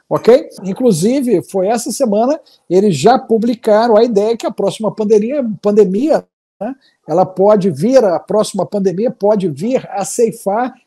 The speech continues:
bilhões de vidas no planeta.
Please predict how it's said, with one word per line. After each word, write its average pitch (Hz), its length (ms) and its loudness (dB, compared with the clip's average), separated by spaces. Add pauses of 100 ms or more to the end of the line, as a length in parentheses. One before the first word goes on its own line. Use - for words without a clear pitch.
(120)
bilhões 254 840 4
de 220 220 0
vidas 160 760 -6
no 185 260 4
planeta. 233 680 0